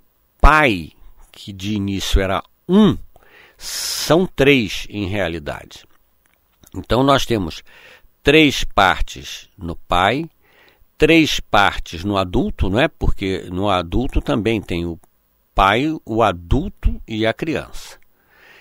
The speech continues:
E dentro da criança também tem o pai, o adulto e a criança. Então, não somos mais uma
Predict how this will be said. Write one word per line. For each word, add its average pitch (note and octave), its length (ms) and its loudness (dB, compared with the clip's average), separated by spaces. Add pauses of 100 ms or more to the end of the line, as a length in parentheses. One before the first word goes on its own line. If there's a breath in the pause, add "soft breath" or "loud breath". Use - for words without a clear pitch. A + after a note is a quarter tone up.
(180 soft breath)
E F3+ 120 -6
dentro F#3 480 6
da A#2+ 160 2
criança D3 480 0
também F3+ 360 0
tem G2 200 -6
o G2 100 -6
pai, F2+ 500 -2
o D3 140 -10
adulto F#2+ 580 -8 (280)
e A2 160 -6
a G2 80 -2
criança. - 560 -10 (760 soft breath)
Então, B2 360 -2
não D3 200 0
somos C3+ 520 0
mais A2+ 480 -2 (840 soft breath)
uma C3+ 360 0